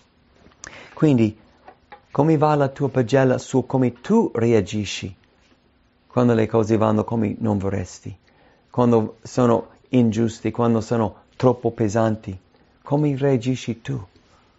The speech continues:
Con quale cuore? Con quale faccia? Sei un esempio per i tuoi figli? Perché è fondamentale quello per poter poi parlare ai loro cuori. Un altro campo,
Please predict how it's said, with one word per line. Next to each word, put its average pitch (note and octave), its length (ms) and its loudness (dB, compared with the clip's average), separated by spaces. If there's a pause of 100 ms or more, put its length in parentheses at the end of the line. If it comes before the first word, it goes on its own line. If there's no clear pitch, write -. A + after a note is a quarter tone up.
(140)
Con A#2+ 240 -4
quale C#3+ 440 0 (260)
cuore? A#2 480 0 (380)
Con A#2+ 220 0
quale C3+ 440 2
faccia? - 600 -4 (1500)
Sei - 380 0
un D3+ 120 0
esempio C#3 420 -2
per C3 160 -4
i B2 60 -6
tuoi C3+ 220 -2
figli? B2+ 460 -2 (840)
Perché A2 200 -2
è G#2+ 40 2
fondamentale G#2 640 -2
quello G#2+ 280 -2
per G2+ 220 -6
poter G#2+ 380 -2
poi G#2 220 -2
parlare G2+ 440 -4
ai G2+ 80 -2
loro G2 220 -4
cuori. G#2 380 -2 (1600)
Un C3+ 140 2
altro C#3 460 0
campo, C3+ 640 0